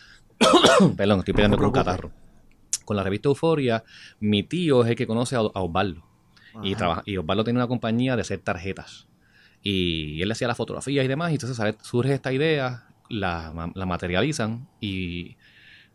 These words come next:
Speaker 1: pues Félix hacía muchas cosas. Pero Félix está en otra, y en, eh, Félix era,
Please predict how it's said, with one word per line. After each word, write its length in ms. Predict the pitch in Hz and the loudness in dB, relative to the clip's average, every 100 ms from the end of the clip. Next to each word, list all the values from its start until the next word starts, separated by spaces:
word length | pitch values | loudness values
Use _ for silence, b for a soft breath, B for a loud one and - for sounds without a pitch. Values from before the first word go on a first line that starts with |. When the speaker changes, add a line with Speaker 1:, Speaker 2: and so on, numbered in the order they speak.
| _ | _
Speaker 1:
pues 140 | 95 | -10
Félix 240 | - 95 127 | -4 -2 0
hacía 180 | 170 151 | 2 2
muchas 280 | 123 82 | 0 -2
cosas. 340 | - 101 - - - _ _ _ | -6 -8 -10 -18 -20 _ _ _
Pero 160 | 123 | -2
Félix 260 | 120 143 170 | 0 -2 -2
está 140 | 156 | -2
en 100 | 151 | 0
otra, 320 | 151 151 143 127 | 2 2 2 2
y 160 | 123 | 0
en, 160 | 113 117 | -2 -4
eh, 120 | 113 | -6
Félix 380 | 107 117 127 127 | -4 -2 -2 -4
era, 280 | 135 139 135 | -2 0 0